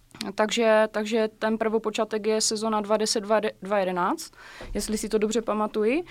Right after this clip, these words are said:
No pak, eh, já osobně jsem byla v podstatě dvě sezóny na začátku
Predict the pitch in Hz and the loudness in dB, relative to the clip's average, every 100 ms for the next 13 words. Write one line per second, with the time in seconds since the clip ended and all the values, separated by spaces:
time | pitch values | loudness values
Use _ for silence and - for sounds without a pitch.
0 | - - - - - 240 247 240 - 240 | -14 -14 -16 -8 0 4 4 2 6 6
1 | 240 - 247 240 233 240 247 - 240 254 | 6 4 6 6 8 6 4 2 2 2
2 | 262 247 247 240 240 - - 233 226 240 | 2 2 2 0 -2 -10 -8 -4 2 4
3 | 247 - 254 240 233 226 247 269 285 247 | 4 2 -4 -2 -2 2 4 4 4 2
4 | 240 233 220 262 233 233 247 220 214 233 | 2 2 2 2 2 2 4 4 2 -4
5 | 269 | -2